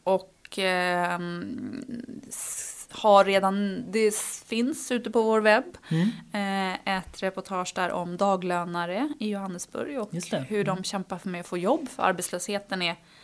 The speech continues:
Speaker 1: tjugosju procent, den officiella, eh,
Speaker 2: Mm.
Speaker 1: i, i Sydafrika. Och hur man då, eh, dessa daglönare inte har möjlighet att komma in på vanliga arbetsmarknaden och hur de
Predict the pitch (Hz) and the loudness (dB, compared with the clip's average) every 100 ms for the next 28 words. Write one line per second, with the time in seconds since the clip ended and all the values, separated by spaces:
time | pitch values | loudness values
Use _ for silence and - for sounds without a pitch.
0 | - - - 220 - 196 175 - 196 - | -20 -20 -8 -2 0 -2 -2 0 0 -2
1 | - - - - _ _ _ _ 160 156 | -12 -18 -18 -20 _ _ _ _ -6 -6
2 | - - - - - _ - - 156 - | -8 -10 -10 -12 -20 _ -16 -8 -6 -6
3 | - - _ _ 196 185 160 160 - - | -10 -12 _ _ -12 -10 -10 -12 -14 -16
4 | _ _ - _ - - - 190 226 240 | _ _ -20 _ -8 -6 -8 4 6 6
5 | 165 151 - - - - - - 170 - | 2 0 -4 -16 -18 -18 -12 -10 -10 -12
6 | - - 185 170 170 165 160 156 165 - | -12 -6 -4 -2 0 2 2 0 -4 -14
7 | _ _ - _ _ - - - - - | _ _ -20 _ _ -18 -14 -12 -12 -10
8 | 180 - 170 180 - 165 170 165 165 180 | -8 -8 -6 -6 -4 -4 -4 -6 -4 -4
9 | 170 160 156 160 165 160 156 156 156 165 | -4 -4 -6 -8 -8 -8 -4 -4 -6 -10
10 | 165 160 165 - 170 156 156 156 156 - | -10 -8 -8 -10 -8 -8 -6 -6 -6 -8
11 | - - - - 147 143 147 160 156 147 | -12 -12 -12 -10 -10 -10 -10 -12 -12 -12